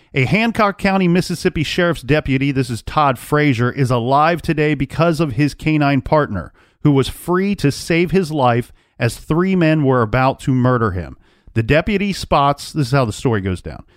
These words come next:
The deputy spots a lone male sitting behind the wheel in a parked car near a rest stop. As he investigates the situation, two men approach and begin to talk to him.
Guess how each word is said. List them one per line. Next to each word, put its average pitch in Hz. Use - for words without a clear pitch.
The 113
deputy 180
spots -
a 135
lone 139
male 131
sitting 151
behind 135
the 120
wheel 113
in 117
a 104
parked -
car 143
near 113
a 107
rest 117
stop. 85
As 160
he 214
investigates 165
the 139
situation, 143
two 220
men 160
approach 135
and 127
begin 135
to 139
talk 190
to 117
him. 90